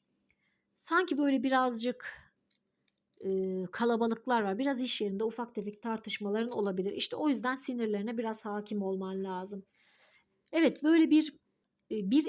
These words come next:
ev ya da yani böyle bir ev konusunda belki tamir, tadilat gibi. Bak, tamir, tadilat gibi ya da böyle bir ev değişikliği gibi bir şeyin varsa bu konularda da çok şanslı çıkmışsın.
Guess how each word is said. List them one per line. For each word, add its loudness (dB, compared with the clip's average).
ev 8
ya 4
da 2
yani 4
böyle 2
bir 0
ev 2
konusunda -2
belki 0
tamir, -2
tadilat -2
gibi. -2
Bak, -8
tamir, 2
tadilat -2
gibi -2
ya 2
da 4
böyle 6
bir 0
ev 2
değişikliği 2
gibi -2
bir 0
şeyin 2
varsa -2
bu -6
konularda -2
da -6
çok -6
şanslı -4
çıkmışsın. -4